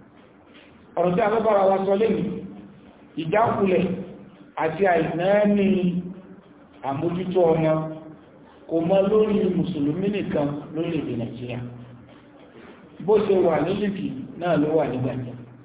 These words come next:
A máa ṣàdáyẹrí tàwa Mùsùlùmí, torí wípé àwa náà ni Allah subhanahu wa ta'ala lọ́lọ́run fi dídá pé orí wa, tó sì sọ pé, "كنتم خير أمة أخرجت للناس،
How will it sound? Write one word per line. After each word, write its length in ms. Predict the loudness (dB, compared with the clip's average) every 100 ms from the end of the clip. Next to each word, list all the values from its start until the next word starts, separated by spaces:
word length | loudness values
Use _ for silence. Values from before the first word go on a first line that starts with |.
| -20 -20 -20 -8
A 160 | -4
máa 260 | -2 0 0
ṣàdáyẹrí 760 | 0 0 2 2 4 2 2 2 2
tàwa 320 | 2 2 2 2
Mùsùlùmí, 760 | 0 -4 -4 -8 -4 -2 0 0 0 -4 -8 -12 -16 -20 -20 -20
torí 220 | -8 -4 -2
wípé 300 | 0 4 6 6
àwa 280 | 6 4 2 2
náà 220 | 2 2
ni 140 | 0 -2
Allah 300 | -4 0 0
subhanahu 560 | 0 -4 -4 -2 -2 -2 0
wa 120 | -2
ta'ala 540 | -2 -2 0 2 4 2 0 -6 -12 -16 -20 -20 -20
lọ́lọ́run 460 | 0 2 4 4 2
fi 180 | -2 -4
dídá 400 | -4 -2 2 2 4 0
pé 140 | 0 -2 0
orí 400 | 0 0 0 2
wa, 140 | 2 -2 -6 -12 -18 -20 -20 -20 -10
tó 120 | -2
sì 120 | 0 0
sọ 140 | -2 0
pé, 140 | 2
"كنتم 520 | 2 2 0 0 0 0 -4
خير 340 | 0 4 6 4
أمة 520 | 2 -2 -2 -2 -2 -4 -4 -6 -10 -14 -18 -6
أخرجت 680 | -4 -4 -4 -4 0 -2 0
للناس، 480 | -4 -2 -2 -4